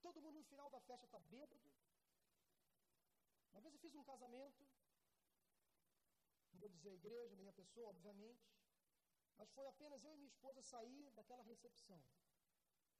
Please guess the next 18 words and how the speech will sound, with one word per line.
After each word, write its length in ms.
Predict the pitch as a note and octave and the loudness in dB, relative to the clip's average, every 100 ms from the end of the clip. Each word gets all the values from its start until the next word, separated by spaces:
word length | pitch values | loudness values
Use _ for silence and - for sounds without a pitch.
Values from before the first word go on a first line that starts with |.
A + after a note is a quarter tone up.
| _ _ _ _ - | _ _ _ _ -10
Parece 300 | F#3 C4 - | -8 -6 -8
que 100 | C4+ | -10
estavam 300 | - B3 A#3+ | -2 -2 -2
esperando 500 | - B3+ A#3 D4+ D4 | -6 0 0 2 -2
a 40 | |
nossa 240 | C4 C4 B3+ | -6 -6 -8
saída. 420 | B3+ A3 E3 - - - _ _ _ - | -8 -6 -8 -12 -20 -20 _ _ _ -4
Ato 300 | C4+ - A#3+ | -2 -2 -6
contínuo. 680 | C#4+ B3 - B3 G#3+ D#3 - - - - _ _ _ _ G#3 | -4 -4 -4 -4 -4 -6 -10 -20 -20 -20 _ _ _ _ -2
Eu 160 | C#4 | 0
e 40 | C#4 | -2
minha 120 | B3+ | -6
esposa 400 | - A#3+ B3+ A#3+ | -8 -2 -2 -2
saímos. 540 | - B3 A#3+ G#3+ D3 - - - - - - _ _ _ _ _ - | -4 -2 -2 -2 -6 -10 -18 -20 -20 -20 -20 _ _ _ _ _ -8
Sabe 160 | B3 A3+ | -6 -4
o 40 | |
que 80 | A3+ | -4
entrou? 360 | G3+ A3 B3 | -4 -2 -4